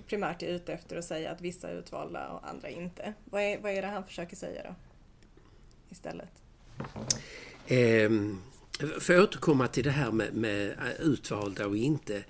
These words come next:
Speaker 1: Ja.
Speaker 2: Tidigare, eh, i Johannes, samma kapitel, så säger Jesus det här att han har också får som hör, som inte hör till den här fållan.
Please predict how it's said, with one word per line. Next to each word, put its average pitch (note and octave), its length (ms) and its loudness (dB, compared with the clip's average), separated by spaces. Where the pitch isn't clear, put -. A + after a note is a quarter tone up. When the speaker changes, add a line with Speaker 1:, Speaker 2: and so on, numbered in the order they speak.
Speaker 1:
Ja. G#3+ 200 -4
Speaker 2:
Tidigare, A#2 1000 2
eh, G#2 280 2
i A#2+ 180 0
Johannes, A#2 840 2
samma A#2 280 2
kapitel, G#2+ 680 -2
så - 160 2
säger A2+ 340 4
Jesus A2 600 2
det - 100 -4
här A2 320 0
att - 260 -6
han A#2+ 240 2
har G#2 100 0
också - 340 0
får A2 420 0
som - 280 -4
hör, A2 220 -6
som A#2+ 220 2
inte C3 180 -2
hör G#2+ 220 -4
till A2+ 200 -2
den B2+ 140 -2
här D#3+ 180 0
fållan. A#2+ 500 -2